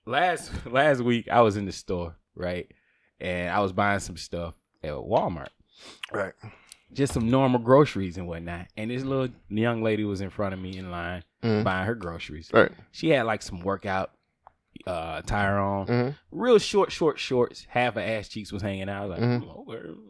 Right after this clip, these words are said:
Speaker 1: I'm looking, but I ain't trying to look for
Speaker 2: Yeah.
Speaker 1: real.
Speaker 2: Oh, yeah.
Speaker 1: Yeah. And so she had a whole bunch of shit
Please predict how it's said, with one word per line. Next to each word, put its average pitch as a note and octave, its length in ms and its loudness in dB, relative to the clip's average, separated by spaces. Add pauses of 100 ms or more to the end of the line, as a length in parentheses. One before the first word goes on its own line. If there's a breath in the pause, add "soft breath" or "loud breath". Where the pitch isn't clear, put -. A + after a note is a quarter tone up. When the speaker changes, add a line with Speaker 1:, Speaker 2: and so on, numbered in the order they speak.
(200)
Speaker 1:
I'm D#3 140 -4
looking, C#3 340 8
but G2+ 140 6
I A#2 60 6
ain't A2+ 180 -2
trying G#2+ 320 -6
to F2+ 40 -20
look - 220 -10
for - 120 -4
Speaker 2:
Yeah. F#2+ 100 6
Speaker 1:
real. F#2+ 120 2
Speaker 2:
Oh, A2 240 4
yeah. F2 300 -2 (160)
Speaker 1:
Yeah. G2 260 4 (420)
And A#2 80 0
so C#3 280 8
she G#3+ 200 -2
had F#3+ 200 4
a A#2 60 0
whole E3+ 320 -4
bunch F3+ 200 -10
of D#3 80 -10
shit - 300 -4